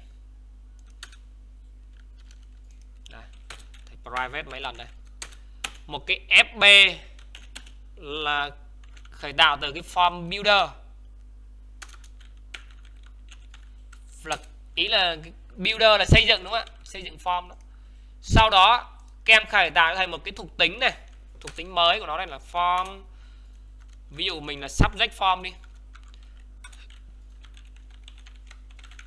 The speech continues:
Bằng. Viết cái gì vậy? Viết hoa. Subject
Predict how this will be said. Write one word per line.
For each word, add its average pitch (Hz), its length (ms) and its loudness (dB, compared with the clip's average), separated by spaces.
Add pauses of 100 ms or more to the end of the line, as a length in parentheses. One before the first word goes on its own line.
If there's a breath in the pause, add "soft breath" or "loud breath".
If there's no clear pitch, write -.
(260)
Bằng. 175 400 4 (3250 soft breath)
Viết 135 200 -16
cái 160 100 -16
gì 120 120 -18
vậy? 120 140 -20 (340)
Viết 127 140 -20
hoa. 123 180 -18 (3500)
Subject 147 180 -16